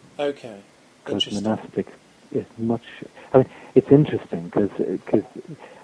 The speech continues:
Speaker 2: obviously the, the word is changing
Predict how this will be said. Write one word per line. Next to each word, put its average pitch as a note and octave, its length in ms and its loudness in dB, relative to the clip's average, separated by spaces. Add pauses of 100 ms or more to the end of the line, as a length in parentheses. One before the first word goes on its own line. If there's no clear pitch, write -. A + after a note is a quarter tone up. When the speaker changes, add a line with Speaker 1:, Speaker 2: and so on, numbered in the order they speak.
Speaker 2:
obviously A2 480 0 (120)
the, G2+ 300 2 (240)
the A2 100 4
word G#2+ 300 2
is G#2 120 -2 (100)
changing A#2+ 600 -2